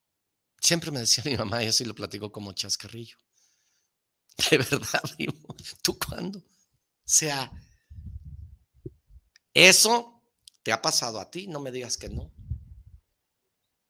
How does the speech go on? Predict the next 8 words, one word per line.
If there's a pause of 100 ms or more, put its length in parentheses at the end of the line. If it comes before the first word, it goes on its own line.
(200)
Te
ha
pasado
muchas
veces, (1800)
pero
muchas
veces.